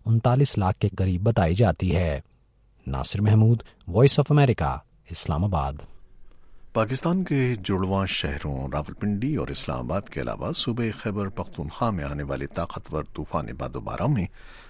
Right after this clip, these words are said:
Speaker 2: کم از کم چودہ افراد ہلاک اور درجنوں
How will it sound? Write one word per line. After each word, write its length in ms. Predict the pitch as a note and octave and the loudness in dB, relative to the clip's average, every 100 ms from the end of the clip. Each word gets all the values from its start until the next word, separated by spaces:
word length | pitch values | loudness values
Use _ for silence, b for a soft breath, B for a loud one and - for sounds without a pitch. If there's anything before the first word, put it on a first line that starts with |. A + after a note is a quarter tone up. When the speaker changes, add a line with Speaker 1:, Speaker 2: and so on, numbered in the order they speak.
| B | B
Speaker 2:
کم 140 | A#2 | -2
از 140 | C3 - | -2 -2
کم 160 | B2+ | -2
چودہ 460 | A#2 - F2 F2 C#3+ | -4 -4 -6 -2 0
افراد 540 | C#3 D2+ E2 D#2 C2+ | 0 0 0 0 0
ہلاک 320 | D#2 C#2+ D2+ D#2 | 0 0 -2 -4
اور 80 | D2 D2+ - | -6 -4 -4
درجنوں 420 | F2 A2+ G#2+ | -2 0 0